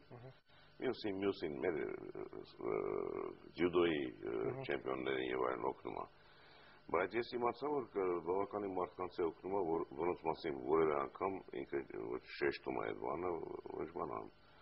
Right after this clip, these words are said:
Speaker 2: Եվ ինձ էլ օգնեց, ինչը ինձ համար
Speaker 1: Դուք միտեղ ասել եք, որ այդ պետությունը պետք է անի։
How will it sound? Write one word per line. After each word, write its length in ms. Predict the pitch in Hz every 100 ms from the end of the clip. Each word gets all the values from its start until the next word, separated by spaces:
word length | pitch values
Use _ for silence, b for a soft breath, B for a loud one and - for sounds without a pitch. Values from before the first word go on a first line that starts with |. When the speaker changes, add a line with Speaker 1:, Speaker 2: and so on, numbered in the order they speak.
| B B B B B - - -
Speaker 2:
Եվ 400 | - 71 92 120 123 - - -
ինձ 260 | 98 98 98
էլ 100 | 78
օգնեց, 420 | 69 85 98 -
ինչը 340 | 85 82 90 92 95 -
ինձ 220 | 73 - 78
համար 320 | 78 90 - - - - - - - - - - B B B
Speaker 1:
Դուք 240 | 151 139
միտեղ 240 | 160 190 170
ասել 280 | 170 175 175
եք, 100 | 151
որ 80 | 165
այդ 120 | -
պետությունը 500 | 151 165 - 180 117
պետք 220 | 104 107
է 40 |
անի։ 280 | 98 92 87